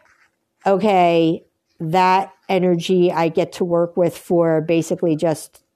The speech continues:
you know, five more months, um, uh, or four more months." So that's one of the things to really keep in mind, because then Jupiter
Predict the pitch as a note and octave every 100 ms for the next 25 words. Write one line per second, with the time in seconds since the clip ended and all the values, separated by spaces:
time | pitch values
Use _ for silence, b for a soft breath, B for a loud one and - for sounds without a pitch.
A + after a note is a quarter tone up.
0 | _ F#3 F3 D#3 D3 C#3+ _ - G3 F3
1 | E3+ D#3+ D3 D3 C3+ - - - _ b
2 | b b b _ E3 D#3+ D3+ D3 E3 -
3 | _ _ _ _ _ _ _ _ _ _
4 | b b b b - E3 D#3 D3+ D#3+ D3+
5 | - F#3 D#3+ D3 C#3 C3+ - - B B
6 | B - - A3 G#3 G3 G3 F#3+ F#3 F#3+
7 | F#3+ E3+ G3+ G#3+ A3 A3+ G#3+ F#3+ F#3 G3+
8 | F#3+ F3+ - F3+ F3+ F3 F#3 F3+ E3+ E3+
9 | E3+ D#3 D#3 F3 D#3+ D#3 - F3+ F3+ E3+
10 | E3 F3 F3+ E3+ E3 E3